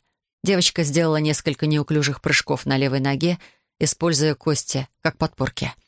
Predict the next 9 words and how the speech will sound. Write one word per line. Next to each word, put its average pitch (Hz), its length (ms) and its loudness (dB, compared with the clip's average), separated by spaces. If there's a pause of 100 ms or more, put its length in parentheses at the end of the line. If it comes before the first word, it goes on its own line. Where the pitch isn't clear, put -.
(440)
Равендер 180 480 2
стянул 185 400 2
с - 80 2
себя 160 280 2
перемазанную 151 640 0
липкой 143 320 0
ягодной 139 420 0
кашей 135 320 0
куртку, - 500 -4